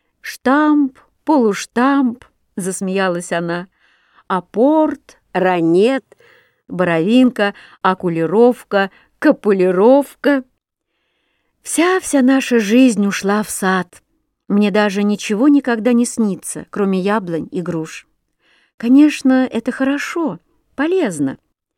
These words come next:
Но иногда хочется и ещё чего-нибудь для разнообразия. Я помню, когда вы, бывало, приезжали к нам на каникулы или просто так,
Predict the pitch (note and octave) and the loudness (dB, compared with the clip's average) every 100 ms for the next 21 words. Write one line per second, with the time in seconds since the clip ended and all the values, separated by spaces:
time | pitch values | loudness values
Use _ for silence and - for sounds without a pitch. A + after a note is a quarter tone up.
0 | _ _ _ _ _ _ _ A#3 B3+ A#3+ | _ _ _ _ _ _ _ 2 4 4
1 | A3 A3+ - B3+ B3+ F#3 - F3 - G#3+ | 2 -2 0 -2 -2 -10 -6 -8 -4 -6
2 | G#3+ - F#3+ - E3 E3+ E3 D#3 D#3 - | -4 -4 -6 -4 -6 -4 -6 -8 -12 -14
3 | - F3+ E3+ E3+ F#3 F#3+ F3 F#3 D#3 D3+ | -8 -4 -4 -4 -6 -8 -6 -4 -6 -6
4 | C#3 E3+ _ _ _ _ _ _ _ _ | -10 -12 _ _ _ _ _ _ _ _
5 | F3 G3 - A#3+ G#3+ G3+ F#3 - _ _ | -6 -4 2 2 2 0 -4 -10 _ _
6 | _ - F#3+ G3+ G3+ G3 F#3 G3 G3 F3 | _ -6 -4 -2 -2 -2 -2 -2 -4 -6
7 | F#3 F#3 F3+ G3 F3+ E3+ F#3 F3+ E3+ E3+ | -6 -6 -4 -4 -4 -6 -6 -4 -4 -4
8 | F3+ A#3 D#4 - D3+ D#3 G3 G#3+ A3 B3+ | -2 0 0 -2 -6 -6 -4 -6 -4 -2
9 | C4 - D#4 D#4 F3 - | -2 -4 -8 -8 -10 -14